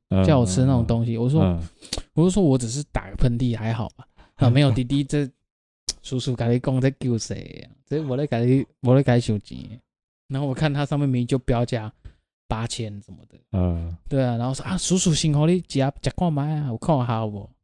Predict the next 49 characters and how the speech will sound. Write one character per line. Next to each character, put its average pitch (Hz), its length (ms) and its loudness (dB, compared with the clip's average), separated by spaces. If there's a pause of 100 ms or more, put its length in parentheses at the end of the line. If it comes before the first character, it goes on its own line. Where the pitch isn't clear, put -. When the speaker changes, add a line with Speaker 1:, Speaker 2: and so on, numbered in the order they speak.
(280)
Speaker 1:
嗯。 92 180 -4
Speaker 2:
然 131 140 4
后 156 100 6
我 143 80 8
就 151 120 4
说 147 120 0
，“啊， 160 120 0
这 196 160 2
吃 - 120 -4
多 117 140 2
少？” 104 160 -6 (1000)
他 180 80 -6
说 - 140 -10
，“不 190 80 -4
免 208 380 4
啊， 185 100 2
你 262 100 4
先 214 200 2
吃 160 160 0
一 151 80 -2
两 156 180 2
包 214 160 0
试 233 160 2
看 220 160 2
卖 185 240 2
啊， 180 220 0
哎 131 80 0
呀， 131 180 -2
这 - 160 -6
也 147 80 2
可 113 140 -6
以 98 260 -2
啊。” 117 260 -4
Speaker 1:
嗯， 107 120 0
不 95 40 0
是 101 140 -2
一 98 160 -2
两 87 160 -4
罐 82 340 -6
啊。 87 80 -6 (600)
Speaker 2:
有 139 320 4
啊， 196 240 0
他 220 160 0
后 196 260 4
面 202 240 6
会 196 120 6
叫 180 200 2
你 131 200 0
买。 131 260 -4